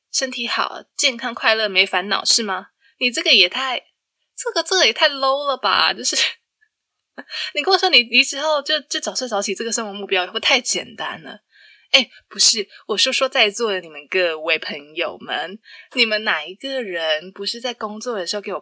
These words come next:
报复性熬夜，每天熬到两三点，是不是？<laughs> 你每天给我熬夜熬到两三点，你跟我说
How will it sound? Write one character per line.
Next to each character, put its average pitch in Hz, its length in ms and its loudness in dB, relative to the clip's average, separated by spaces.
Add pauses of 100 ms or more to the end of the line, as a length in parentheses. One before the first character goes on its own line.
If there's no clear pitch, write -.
报 226 180 2
复 208 220 -6
性 202 280 -2
熬 165 200 -4
夜， 202 220 -4
每 175 180 -4
天 220 180 -6
熬 175 220 -4
到 208 140 0
两 180 340 -4
三 190 380 -4
点， - 260 -2 (180)
是 - 140 0
不 196 80 -2
是？ 196 160 4
<laughs> - 1600 -4
你 427 140 -2
每 247 100 10
天 311 120 -2
给 349 60 2
我 320 60 6
熬 233 280 6
夜 302 120 2
熬 214 180 4
到 277 140 4
两 190 260 -2
三 233 380 -4
点， 196 280 -2
你 180 80 -4
跟 247 120 2
我 269 120 2
说 240 400 0